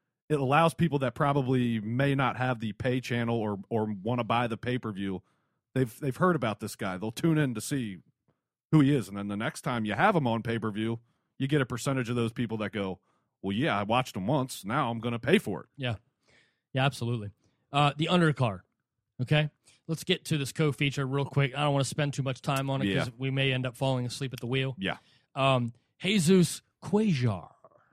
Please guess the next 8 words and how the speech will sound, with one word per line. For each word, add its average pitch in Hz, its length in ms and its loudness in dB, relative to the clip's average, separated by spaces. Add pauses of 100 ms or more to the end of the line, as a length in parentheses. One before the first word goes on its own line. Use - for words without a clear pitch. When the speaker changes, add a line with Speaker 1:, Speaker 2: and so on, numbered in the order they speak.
(260)
Speaker 1:
Kajar? 165 760 -2
Speaker 2:
Cuellar. 127 800 -2
Clay- 190 240 0
Speaker 1:
Kaz-, 131 260 -6
Kazar? 151 640 -2 (180)
Speaker 2:
Klajar. 139 840 -4 (260)
Speaker 1:
<laughs> - 1700 -8
Speaker 2:
Quasar. 147 640 0